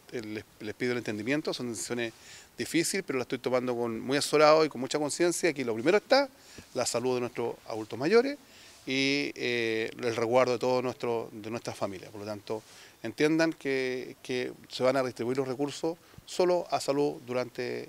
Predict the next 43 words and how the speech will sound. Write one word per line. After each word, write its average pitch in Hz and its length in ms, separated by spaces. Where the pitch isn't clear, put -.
este, 120 440
lo 110 100
que 110 100
queda 120 220
del 110 100
año. 85 220
Bueno, 123 360
nosotros 135 580
hasta, 123 560
hasta 123 200
el 117 80
día 127 640
de 123 80
ayer 135 220
teníamos, 127 580
eh, 113 340
o 113 160
en 117 80
este 113 180
caso 127 200
el 120 80
alcalde, 135 420
la 123 80
potestad 120 380
de 123 180
cerrar 123 380
o, 120 140
o 113 180
no 120 240
cerrar 120 300
el 113 100
comercio. 135 560
Eh, 113 360
nos 110 120
reunimos 117 380
con 139 140
la 127 80
Cámara 131 180
de 127 80
Comercio 131 340
para 127 120
que 131 80
haya, 123 240